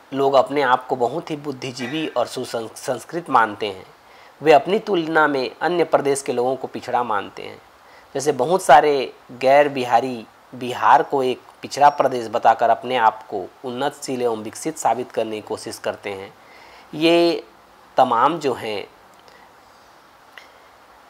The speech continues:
ये तमाम निजाति केंद्रित भावना के उदाहरण हैं। अपने चीज़ों को श्रेष्ठ बताना, अपनी संस्कृति को श्रेष्ठ बताना,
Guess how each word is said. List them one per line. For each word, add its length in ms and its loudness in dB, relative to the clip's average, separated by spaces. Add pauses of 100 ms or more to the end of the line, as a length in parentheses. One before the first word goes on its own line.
(360)
ये 260 4
तमाम 600 4 (340)
निजाति 440 4
केंद्रित 360 -2
भावना 360 0
के 140 -8
उदाहरण 400 0
हैं। 220 -12 (180)
अपने 680 -2 (1500)
चीज़ों 320 -4
को 360 -6 (680)
श्रेष्ठ 360 -6
बताना, 560 -2 (200)
अपनी 280 -4
संस्कृति 460 -8
को 140 -6
श्रेष्ठ 400 -8
बताना, 460 -2